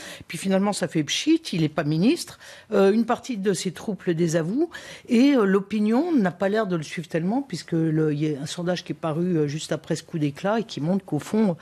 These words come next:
il représente plus ce recours qu'il aimerait jouer. Et je trouve qu'il y a une leçon à entendre, c'est que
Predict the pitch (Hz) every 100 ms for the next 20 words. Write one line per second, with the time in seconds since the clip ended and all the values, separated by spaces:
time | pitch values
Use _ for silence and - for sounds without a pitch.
0 | - - - - 170 - 180 180 156 -
1 | 233 254 - 185 156 - 202 202 233 254
2 | 262 - - 170 160 165 196 156 147 143
3 | 143 - - - - 175 202 - 254 -
4 | 196 175 180 202 226 - 220 208 175 160
5 | 151 202 262 277 - 190 - 190